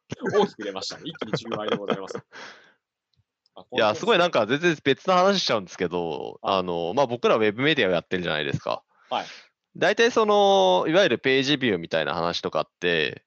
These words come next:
Speaker 1: はい。
Speaker 2: まあ、大体こんなもんかなみたいなのはもう分かってるじゃないですか。
Speaker 1: はいはい。
Speaker 2: だから
Speaker 1: なんとなくね。
Speaker 2: 突然その、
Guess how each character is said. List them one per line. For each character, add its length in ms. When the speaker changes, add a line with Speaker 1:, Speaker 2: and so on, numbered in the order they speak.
Speaker 1:
は 160
い。 60
Speaker 2:
ま 80
あ、 40
大 260
体 180
こ 240
ん 140
な 120
も 160
ん 60
か 160
な 120
み 120
た 140
い 20
な 100
の 100
は 40
も 260
う 60
分 80
か 120
っ 60
て 100
る 60
じ 60
ゃ 60
な 80
い 20
で 100
す 80
か。 220
Speaker 1:
は 100
い 100
は 80
い。 60
Speaker 2:
だ 80
か 20
ら 80
Speaker 1:
な 60
ん 40
と 120
な 20
く 80
ね。 40
Speaker 2:
突 20
然 260
そ 180
の、 680